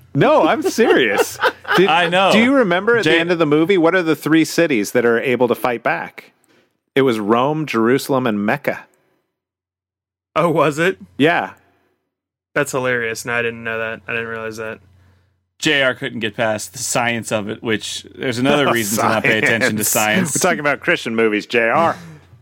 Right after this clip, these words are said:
Speaker 3: I'm telling you what, science really ruins a lot of good science fiction. Am I right?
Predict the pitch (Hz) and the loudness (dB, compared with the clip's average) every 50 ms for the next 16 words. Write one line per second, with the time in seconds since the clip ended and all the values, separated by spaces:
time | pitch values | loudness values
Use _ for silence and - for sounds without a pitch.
0 | _ _ _ _ _ - 208 226 214 277 277 262 233 208 202 220 226 214 185 170 | _ _ _ _ _ 0 2 2 4 4 4 4 4 2 2 2 0 0 -2 -4
1 | - - 190 220 247 247 220 202 - - 220 214 208 185 165 180 202 208 196 180 | -6 -4 -2 0 0 0 -2 -4 -4 -4 -2 -2 -2 -2 0 0 0 2 0 0
2 | 151 170 170 175 165 170 156 175 165 147 - - 202 180 165 147 - - 214 214 | 0 0 0 0 0 0 0 -2 -4 -4 -2 -2 0 0 -2 -4 -4 -2 -2 -2
3 | 208 - 165 143 135 135 139 131 131 131 156 170 196 240 269 | -2 -4 -6 -6 -6 -6 -6 -6 -2 0 0 2 2 0 -2